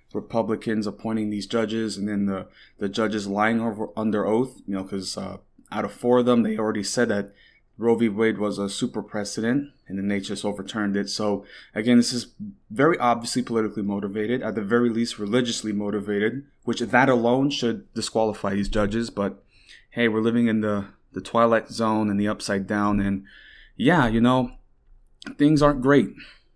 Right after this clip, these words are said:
And again, this is the collapse, and things are accelerating, and, uh, who knows where things are gonna go. But, again, you know, I'm glad that y'all are here listening,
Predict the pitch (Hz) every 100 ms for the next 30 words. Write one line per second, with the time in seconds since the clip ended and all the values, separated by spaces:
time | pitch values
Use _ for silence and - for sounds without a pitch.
0 | _ _ - 95 101 110 101 - 110 107
1 | - 123 110 - - - 98 98 92 -
2 | 104 110 101 - 123 117 117 117 117 117
3 | - - - - _ _ - 101 98 98
4 | 98 95 92 - _ _ _ _ 113 110
5 | 104 101 - - - - 104 101 104 101
6 | 101 98 95 98 - - 113 - - -
7 | - _ _ _ _ _ _ _ _ _
8 | 113 127 123 120 - _ _ _ _ _
9 | _ _ _ _ - 113 113 123 120 120
10 | 123 127 123 131 120 120 120 123 123 123
11 | 123